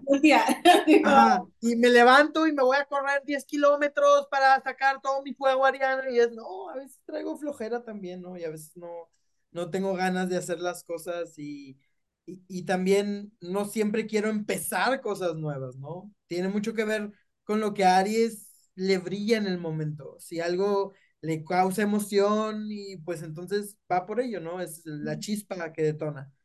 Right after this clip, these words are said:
Speaker 2: Pero no, no, no todo el día estoy enojado. A veces sí me enojo, pero no, no tanto.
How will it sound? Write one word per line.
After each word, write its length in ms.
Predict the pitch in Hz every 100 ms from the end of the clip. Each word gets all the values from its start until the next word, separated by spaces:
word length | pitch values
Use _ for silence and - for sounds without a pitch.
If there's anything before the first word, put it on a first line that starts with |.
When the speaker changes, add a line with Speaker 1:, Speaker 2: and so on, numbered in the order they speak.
| _ _ _ -
Speaker 2:
Pero 800 | 175 175 165 156 151 147 143 143
no, 200 | 156 - 170
no, 120 | 175
no 200 | 185 185
todo 120 | 208
el 80 | 233
día 100 | 233
estoy 200 | 233 254
enojado. 520 | 262 254 226 220 160 -
A 80 |
veces 200 | 156 - -
sí 80 | 277
me 80 |
enojo, 260 | 285 233 165
pero 220 | 151 139
no, 300 | 151 165 156 -
no 100 | 170
tanto. 240 | - _